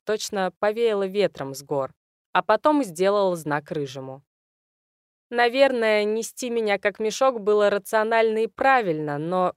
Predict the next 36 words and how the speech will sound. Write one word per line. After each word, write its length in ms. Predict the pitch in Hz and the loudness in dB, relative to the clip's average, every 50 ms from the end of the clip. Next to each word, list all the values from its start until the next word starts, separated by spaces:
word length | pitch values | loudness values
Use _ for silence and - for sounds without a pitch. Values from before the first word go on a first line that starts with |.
| _ _ - | _ _ -14
шарах, 560 | - - - 208 208 208 190 165 - - - | -10 -4 -2 0 2 2 2 2 0 -4 -2
как 200 | - 311 320 294 | -2 -2 0 0
же 140 | 277 269 285 | -2 0 0
это 220 | 262 - - 233 | 0 0 -2 -4
уже 180 | 214 196 202 208 | -4 -2 -4 -4
надоело!" 840 | 202 196 180 165 175 175 175 156 147 151 165 151 135 131 127 - _ _ _ _ _ _ _ _ _ _ _ _ _ _ _ _ _ _ _ _ | -4 -4 -2 0 0 0 0 -2 -4 -4 -4 -4 -4 -6 -10 -12 _ _ _ _ _ _ _ _ _ _ _ _ _ _ _ _ _ _ _ _
Почти 380 | - 185 185 - - - - 196 | -4 -4 -4 -4 -8 -6 -4 -4
у 60 | 180 | -4
самого 460 | 175 - - 185 175 170 160 156 170 170 | -2 0 0 0 0 0 -2 -4 -4 -6
входа 380 | - - - 254 254 220 180 | -6 0 2 2 2 4 2
мы 140 | 165 170 190 | 0 -2 -4
столкнулись 640 | 185 - - 175 170 165 - 185 175 170 165 165 - | -6 -4 -4 -4 -4 -4 -4 -6 -4 -4 -6 -8 -8
с 100 | - - | -10 -6
магом, 440 | 202 214 226 233 196 180 170 165 170 | -2 0 0 2 0 0 -2 -2 -2
больше 320 | 196 208 214 - - 208 | -2 -2 -2 -2 -6 -6
похожим 520 | - - 196 - - 208 196 190 196 196 196 | -4 -4 -4 -2 -2 -2 -2 -2 -4 -4 -4
на 80 | 202 | -6
живой 300 | 190 208 220 214 214 214 | -4 -4 -4 -2 -2 -2
скелет, 540 | 208 - - - 262 247 214 165 135 127 _ | -4 -6 -6 -6 -2 0 2 0 0 -2 _
чем 220 | - - 147 143 | -10 -10 -8 -8
на 100 | 143 147 | -8 -8
человека. 640 | 143 - - 160 160 160 147 139 131 123 - - 131 - _ _ _ _ _ _ _ _ _ _ _ _ _ _ | -10 -8 -6 -4 -4 -4 -4 -6 -8 -8 -10 -14 -16 -16 _ _ _ _ _ _ _ _ _ _ _ _ _ _
Больше 380 | 220 233 240 247 240 - - 240 | 2 4 4 4 4 2 -4 -2
я 160 | 220 226 220 | 0 0 0
ничего 440 | 226 226 214 - - 240 240 277 269 | 0 -2 -6 -6 -6 -2 0 2 2
разглядеть 600 | 226 165 147 180 175 165 151 160 156 143 147 - | 0 -2 -4 -6 -6 -6 -4 -4 -6 -6 -6 -6
не 120 | 165 165 | -6 -6
успела. 580 | 170 165 - - _ 160 147 135 131 131 - - _ _ _ _ | -6 -6 -8 -12 _ -6 -6 -6 -6 -8 -12 -14 _ _ _ _
Воздушный 680 | 196 196 202 208 202 196 196 208 190 - - - 175 | -2 2 2 2 2 0 -4 -4 -4 -4 -6 -6 -4
ласковый 500 | 165 170 165 165 - - - 180 175 190 | 0 0 0 0 -2 -6 -10 -8 -4 -2
Лао 320 | 202 214 240 233 220 180 165 | 0 2 2 4 4 2 0
мягко 400 | 185 226 254 277 - - - 220 | 0 -2 -2 -4 -4 -4 -2 -2
ударил 420 | 202 185 175 190 185 175 170 165 | -2 2 2 2 2 2 0 -2
его 280 | 160 165 170 170 180 180 | -2 -4 -4 -4 -4 -4
в 80 | 180 | -2
грудь, 320 | 180 233 262 277 277 - | -4 -2 -2 -2 -4 -6